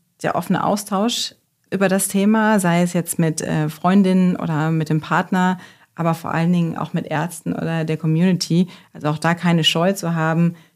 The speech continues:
die eigene Geschichte zu teilen, aber dann natürlich auch von anderen zu lernen oder zu hören, wie die damit umgegangen sind. Ich glaub, das ist total wichtig und nimmt vor allen Dingen auch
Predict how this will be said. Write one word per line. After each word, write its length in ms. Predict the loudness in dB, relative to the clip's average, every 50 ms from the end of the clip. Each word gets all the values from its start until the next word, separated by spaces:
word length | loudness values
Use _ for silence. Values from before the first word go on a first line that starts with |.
| _ -18
die 100 | -10 -6
eigene 280 | -2 0 0 0 0 0
Geschichte 400 | -2 0 0 0 0 0 0 -4
zu 160 | -2 -4 -8
teilen, 640 | -8 -4 -2 0 2 2 4 4 4 2 0 -2
aber 180 | -4 -4 -2 0
dann 140 | 2 2 2
natürlich 400 | 2 0 0 0 -2 -2 -2 -2
auch 160 | -4 -4 -4
von 200 | -4 -6 -4 0
anderen 540 | 2 4 4 6 6 6 4 4 4 2 0 -8 _ _ _ _ _ _ _ _
zu 160 | -6 0 2
lernen 460 | 2 4 4 4 4 4 4 4 4 4
oder 180 | 2 0 -2
zu 160 | 0 0 2
hören, 240 | 2 4 4 4 2
wie 60 | 2
die 140 | 2 0 0
damit 280 | 2 2 0 0 -2 -4
umgegangen 560 | -6 -10 -10 -10 -10 -8 -6 -4 -4 -4 -4
sind. 220 | -4 -4 -4 -4
Ich 160 | -4 -8 -10 -4
glaub, 320 | -2 -2 -2 -2 -4 -18 _ _ _ _ _
das 160 | -6 -2 0
ist 160 | 0 -2 -2
total 340 | -4 -12 -6 -2 -2 0 0
wichtig 500 | 0 -2 -2 0 0 0 0 0 -4 -6
und 320 | -2 -2 -2 -2 -2 -2
nimmt 220 | 0 2 4 4 4
vor 160 | 2 -2 -6
allen 220 | -4 -2 -2 0
Dingen 180 | 0 0 0 0
auch 280 | -2 -4 -4 -6 -8